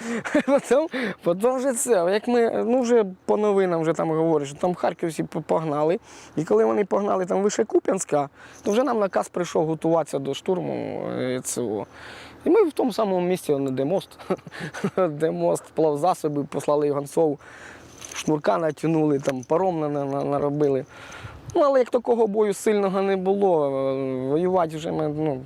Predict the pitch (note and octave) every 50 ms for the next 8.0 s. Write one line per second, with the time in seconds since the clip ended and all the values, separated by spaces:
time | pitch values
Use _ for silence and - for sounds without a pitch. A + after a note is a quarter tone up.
0 | - - - - - - F3 D#3 D#3+ D#3+ F3+ G#3 F3 D3 C3+ - - - C#3+ C3
1 | - - - C#2 C2 - C#2 A#2+ C3 - - - - - - C3+ E3+ G3+ C#4 -
2 | - D#4+ - - - A3 F#3+ F#3 G#3+ F#3+ - - C#4+ A#3 - - - F3+ - -
3 | - - - - - C4 C#4 G#3+ F3 D#3 D#3 F3+ F#3+ F#3+ F3 D#3+ E3+ E3+ C3 B2
4 | A2+ G2 G#2 G2+ F2+ - - - - - D#3+ - - - - - - - - -
5 | - - - - - - - - - - - - - - B2+ D#3 F3 F3 F#3+ A3
6 | A3+ G#3 D#3+ - - D#3 D#3+ F#3 G3+ F#3+ - - - - D3+ C#3 B2+ A#2+ A2+ A#2
7 | - - - C#3+ C3+ C3+ E3+ - G3+ - - C3 B2 - B2 A#2+ A#2 A#2 A#2